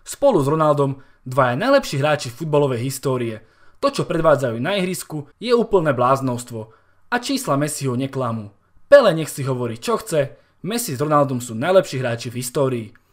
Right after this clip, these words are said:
Rozhodne môžem povedať, že ide o najlepšieho hráča, ktorý kedy túto cenu vyhral. O naplnení potenciálu tu nebudeme ani hovoriť. Ďalším víťazom ankety bol Cesc Fabregas.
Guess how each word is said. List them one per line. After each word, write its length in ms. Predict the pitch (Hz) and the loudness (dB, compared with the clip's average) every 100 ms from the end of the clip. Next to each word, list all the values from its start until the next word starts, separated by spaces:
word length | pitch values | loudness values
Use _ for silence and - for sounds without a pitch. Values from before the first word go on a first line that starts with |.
| _ _ _ | _ _ _
Rozhodne 460 | 151 254 277 226 190 | -2 2 2 2 0
môžem 260 | 151 117 | 0 -2
povedať, 560 | 113 175 180 170 160 - _ _ - | -4 0 2 0 -2 -12 _ _ -12
že 160 | 131 147 | -4 -4
ide 160 | 131 | -2
o 80 | 120 | -4
najlepšieho 540 | 180 269 240 - 117 | -2 0 -2 -4 -4
hráča, 500 | 120 160 160 143 135 - _ _ - | 0 0 0 -2 -2 -8 _ _ -2
ktorý 240 | 143 135 | 0 0
kedy 300 | 247 233 170 | -2 -2 -2
túto 240 | 180 139 120 | -2 -4 -6
cenu 300 | 156 143 123 | -2 -2 -2
vyhral. 420 | 120 113 104 - _ | -4 -6 -10 -16 _
O 80 | - | -2
naplnení 560 | 143 247 302 277 202 131 | 0 0 2 2 0 0
potenciálu 880 | 170 175 175 - 170 151 147 - - - | -4 -2 -4 -2 0 0 0 -4 -14 -8
tu 80 | 277 | -4
nebudeme 400 | 196 156 147 139 | -2 0 2 2
ani 160 | 127 117 | 0 -2
hovoriť. 480 | 120 123 117 110 | -4 -4 -4 -6
Ďalším 480 | - 151 269 277 180 | 0 2 4 2 -2
víťazom 400 | 160 190 131 123 | -2 -2 -2 -4
ankety 520 | 120 117 175 175 262 - _ _ | -8 -8 -8 -6 -8 -8 _ _
bol 240 | 285 262 | 2 4
Cesc 320 | - 202 - | 4 -2 -2
Fabregas. 640 | - 139 131 117 104 - | 0 0 0 -4 -8 -14